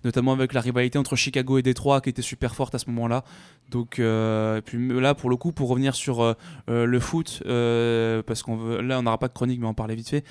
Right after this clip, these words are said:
parce que c'est là que ça alimente le plus de débats. On parlait aussi de nombre de phrases que, qui sont sorties. Euh, il y a toujours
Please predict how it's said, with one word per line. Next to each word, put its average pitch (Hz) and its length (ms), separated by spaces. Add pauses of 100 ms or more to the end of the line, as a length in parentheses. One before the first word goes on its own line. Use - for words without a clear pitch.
(220)
parce - 100
que 131 80
c'est 139 160
là 151 120
que - 60
ça 151 120
alimente 147 320
le 139 80
plus 139 240
de 139 80
débats. 143 320 (200)
On 120 120
parlait 139 300
aussi 147 340
de 139 120
nombre 135 300
de 131 140
phrases 156 420
que, 123 300
qui 123 140
sont 131 120
sorties. 139 460 (500)
Euh, 120 300
il 123 40
y 127 60
a 123 40
toujours 165 420